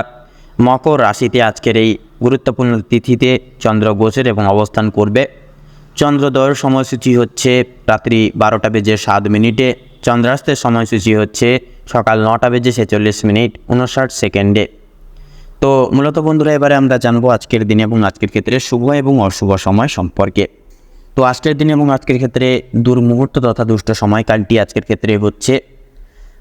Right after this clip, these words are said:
বিকেল পাঁচটা বেজে সতেরো মিনিট একুশ সেকেন্ড থেকে সন্ধ্যা ছটা বেজে এগারো মিনিট এবং একান্ন সেকেন্ড অবধি। তো মূলত বন্ধুরা, এই দুঃসময় এবং দুর্মুহূর্তটিকে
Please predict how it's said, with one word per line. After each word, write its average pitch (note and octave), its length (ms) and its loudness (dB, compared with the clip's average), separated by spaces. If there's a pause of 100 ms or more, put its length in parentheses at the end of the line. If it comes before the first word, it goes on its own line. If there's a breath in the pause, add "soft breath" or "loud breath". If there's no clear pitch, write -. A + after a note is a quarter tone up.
বিকেল B2+ 300 2 (140)
পাঁচটা C#3 340 -2
বেজে D3 220 -2
সতেরো B2 380 -2
মিনিট A2+ 240 0 (140)
একুশ B2+ 240 -2
সেকেন্ড A#2 300 -2
থেকে A#2 280 0
সন্ধ্যা G#2 320 0
ছটা A2 320 -2
বেজে A#2 220 0 (100)
এগারো G2 280 0
মিনিট G#2 340 2
এবং G2+ 200 0 (180)
একান্ন C3+ 360 0
সেকেন্ড G2 420 0
অবধি। G#2 240 0 (440)
তো - 80 0
মূলত B2 260 0
বন্ধুরা, C3 320 0
এই B2 160 0
দুঃসময় A#2+ 480 0 (160)
এবং A2 220 0 (120)
দুর্মুহূর্তটিকে A2 720 0